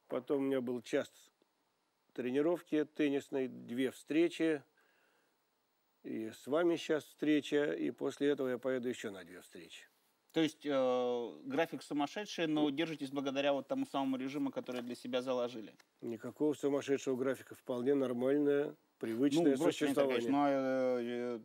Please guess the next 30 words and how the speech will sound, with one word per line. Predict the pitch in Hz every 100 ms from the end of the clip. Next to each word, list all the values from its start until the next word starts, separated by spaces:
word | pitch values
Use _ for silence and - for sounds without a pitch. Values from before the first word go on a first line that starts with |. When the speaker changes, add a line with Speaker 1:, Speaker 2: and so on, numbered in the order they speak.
| -
Speaker 2:
мне | 131
кажется, | 151 135 - 143
вот | 135 160
этого | 127 131 127 127 113 123
распорядка | - 139 139 131 135
дня | 123 165 180
хватило | 135 117 143
бы, | 127 123
ну, | 123 131
кому-то | 123 127 139
даже | 127 123
на, | 135 120
ну, | 135
мне-то | 190 247 220
на | 190
месяц | 185 147
бы | 139
хватило. | - 156 - 110
Это | 107 127
что, | -
и | 113
на |
вертолёте | 131 - 147 139 135
полетать, | - 123 131 113 -
и | 110 113
в | 113
теннис | 127 123
поиграть, | - 131 135 131 113 -
и | -
ещё | - 135